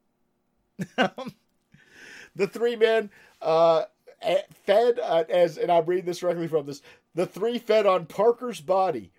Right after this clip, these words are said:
with Dudley and Brooks consuming the most and Stevens very little, which just makes me think they were keeping a fucking log. <laughs> Like,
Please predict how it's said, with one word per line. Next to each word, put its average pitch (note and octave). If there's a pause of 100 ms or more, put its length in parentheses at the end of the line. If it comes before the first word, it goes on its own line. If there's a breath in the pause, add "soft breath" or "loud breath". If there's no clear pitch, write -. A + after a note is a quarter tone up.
with D#3+
Dudley G#3
and E3
Brooks -
consuming G#3
the G3+
most G3
and E3
Stevens F3
very F3
little, E3
which D3
just B3
makes A3
me F#3+
think G3
they F3
were D3+
keeping F3
a C3+
fucking B2+
log. G#2
<laughs> - (420 loud breath)
Like, D#3+